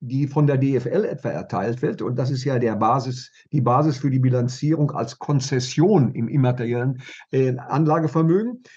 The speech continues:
Äh, der taucht in der Bilanz in der Tat nicht auf, ne?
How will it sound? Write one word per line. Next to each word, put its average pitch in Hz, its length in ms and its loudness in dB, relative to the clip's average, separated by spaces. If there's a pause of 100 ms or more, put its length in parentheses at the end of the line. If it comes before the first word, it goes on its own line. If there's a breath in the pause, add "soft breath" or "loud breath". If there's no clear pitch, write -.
(140)
Äh, 165 320 2
der 247 560 0 (100)
taucht 240 380 0
in 247 100 -4
der 196 120 0
Bilanz 170 440 -2
in 190 160 -6
der 175 120 0
Tat 143 280 -2
nicht 190 220 -4
auf, - 240 -16 (280)
ne? 139 200 -8